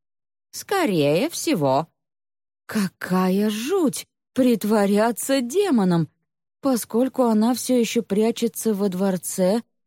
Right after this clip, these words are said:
я собираюсь найти Ли Додзо. Ди Цянь Ли повернулся, чтобы уйти, но Джан Джо остановил его, вцепившись в рукав. "Дворец очень большой. Если она прячется,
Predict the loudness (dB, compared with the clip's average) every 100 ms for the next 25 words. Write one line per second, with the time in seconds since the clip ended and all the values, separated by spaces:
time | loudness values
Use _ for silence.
0 | -2 2 2 2 0 -2 0 2 4 2
1 | 2 0 0 2 0 -2 -2 0 2 2
2 | 2 2 0 0 0 0 0 -6 _ _
3 | _ _ _ _ _ _ _ _ -2 -2
4 | 0 0 2 2 0 -2 -2 0 0 0
5 | 0 -2 -4 -2 -2 0 0 -2 -2 -2
6 | -2 _ -4 -2 0 0 0 0 0 2
7 | 0 0 -2 0 0 0 0 0 0 -2
8 | -6 -8 -4 -2 -2 -2 -2 -6 -4 -4
9 | -2 -2 -4 -6 -20 _ _ _ _ _
10 | _ _ _ -2 0 2 2 2 2 0
11 | 0 -2 0 0 0 0 -2 -2 0 0
12 | -4 _ -6 -2 0 0 0 0 0 0
13 | 0 -2 -2 -6 -2 -2